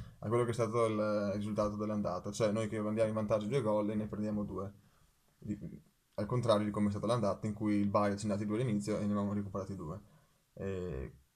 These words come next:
questo però non, per noi è stato un proble-, un problema, perché comunque andare ai supplementari con una squadra che si vede già stanca ormai per gli sforzi, perché,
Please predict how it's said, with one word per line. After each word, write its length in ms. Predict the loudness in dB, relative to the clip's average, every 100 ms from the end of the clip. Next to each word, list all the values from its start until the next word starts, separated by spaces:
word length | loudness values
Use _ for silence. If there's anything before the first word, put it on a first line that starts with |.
| _ _ _ _
questo 360 | 2 4 6 4
però 260 | 6 8 8
non, 560 | 6 2 0 -4 -6
per 140 | -6 -2
noi 260 | 0 0
è 60 | 0
stato 240 | -2 -4
un 80 | -2
proble-, 300 | -2 -2 0
un 60 | 0
problema, 340 | 0 2 2
perché 180 | 0 -4
comunque 340 | -6 -4 -4
andare 300 | -4 0 0
ai 60 | 0
supplementari 540 | -2 -4 -2 2 0
con 100 | 0
una 100 | -2
squadra 320 | 0 0 0 0
che 80 |
si 120 | -4 -2
vede 180 | -2
già 100 | -2
stanca 340 | -4 -2 -2 0
ormai 260 | -2 0
per 160 | -2 -4
gli 60 | -6
sforzi, 480 | 4 6 6 4
perché, 420 | -2 -2 0 -2